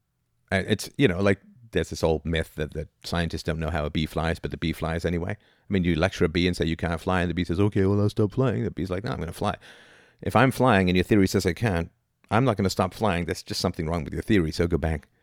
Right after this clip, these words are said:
to the drawing board, right? So,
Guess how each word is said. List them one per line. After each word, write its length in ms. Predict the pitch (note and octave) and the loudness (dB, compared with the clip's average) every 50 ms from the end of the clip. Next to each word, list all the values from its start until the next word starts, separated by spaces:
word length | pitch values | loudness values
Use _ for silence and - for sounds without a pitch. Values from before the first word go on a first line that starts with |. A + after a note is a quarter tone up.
| _ _ _ _ _ _ - | _ _ _ _ _ _ -8
to 80 | - | -6
the 80 | D2+ C#2+ | -4 -2
drawing 300 | C#2 E2+ F2 E2 D#2 D#2 | 0 2 2 2 0 -2
board, 240 | - - - - - | -4 -6 -8 -10 -10
right? 160 | E2+ E2 - _ _ _ _ _ _ _ _ _ _ _ _ _ _ _ _ _ _ _ _ _ _ _ _ _ _ _ _ | -10 -10 -12 _ _ _ _ _ _ _ _ _ _ _ _ _ _ _ _ _ _ _ _ _ _ _ _ _ _ _ _
So, 600 | - - - - C#3+ C#3 B2+ B2 A#2+ A2+ G#2+ | -4 0 4 6 8 8 10 10 8 8 6